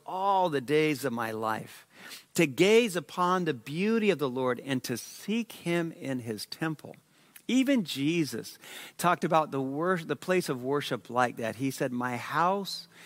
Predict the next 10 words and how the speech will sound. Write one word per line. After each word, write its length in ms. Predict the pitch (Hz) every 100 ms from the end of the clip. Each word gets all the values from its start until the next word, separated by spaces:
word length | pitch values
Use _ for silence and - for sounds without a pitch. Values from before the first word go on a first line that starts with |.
| - -
shall 220 | - 117
be 160 | 120 113
a 40 |
house 540 | - - 135 131 127
of 180 | 113 - -
prayer." 340 | - 180 139
That's 240 | - - -
Matthew 400 | 123 120 - 113
chapter 360 | - 101 -
twenty-one. 640 | - - 104 101 101 101